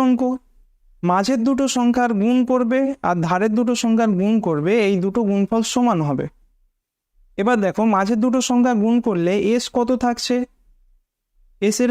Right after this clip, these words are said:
স্কয়ার আর এস, অর্থাৎ এস কিউব। টি কত থাকছে? একটা টি আর টি স্কয়ার মানে টি কিউব। মাঝের দুটো সংখ্যার গুণফল এটা পেলে, এবার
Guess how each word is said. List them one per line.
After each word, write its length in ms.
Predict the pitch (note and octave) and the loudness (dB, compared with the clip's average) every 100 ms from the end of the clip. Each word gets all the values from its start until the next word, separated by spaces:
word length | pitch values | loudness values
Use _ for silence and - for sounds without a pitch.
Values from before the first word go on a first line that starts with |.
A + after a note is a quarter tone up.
| A#3 | 0
স্কয়ার 380 | - A3 A3+ C4 C4 | -2 2 2 2 2
আর 80 | A3+ E3 | 2 0
এস, 120 | C#3 E3+ | 0 -4
অর্থাৎ 260 | E3+ B3 A#3+ A#3 | -2 -4 0 -2
এস 100 | A#3 - | -2 -2
কিউব। 260 | F3+ C#3+ C3+ _ _ _ _ _ _ _ _ _ _ _ _ _ | 0 0 -4 _ _ _ _ _ _ _ _ _ _ _ _ _
টি 60 | C4 C4+ | -2 0
কত 140 | C4+ C4+ C4 | 2 0 0
থাকছে? 320 | C4 B3+ - B3+ B3+ - - G3 | 0 -2 -2 -2 -2 -4 -6 -4
একটা 200 | - A#3+ A#3+ | -2 -4 -2
টি 100 | B3+ C4 A#3+ | 0 2 0
আর 60 | A#3 | -2
টি 100 | B3 A#3+ - | 0 0 -2
স্কয়ার 260 | - D#3 E3 | -2 -2 0
মানে 140 | F3 A3 | -2 -2
টি 100 | A#3+ G#3+ - | -2 -2 -2
কিউব। 220 | D3 C3+ C#3 _ _ _ _ _ _ _ _ _ _ _ - | -4 -4 -8 _ _ _ _ _ _ _ _ _ _ _ -6
মাঝের 260 | G3 A3 B3+ | 0 2 2
দুটো 140 | B3+ C4+ C#4 | 2 0 2
সংখ্যার 260 | C4 C4+ A#3+ | 2 2 2
গুণফল 300 | C4 B3 C4 C4 | 2 2 0 0
এটা 140 | C4 B3 | -2 -2
পেলে, 220 | A#3+ A#3 A#3+ - _ _ _ - | 0 0 -2 -8 _ _ _ -4
এবার 160 | G#3 | -2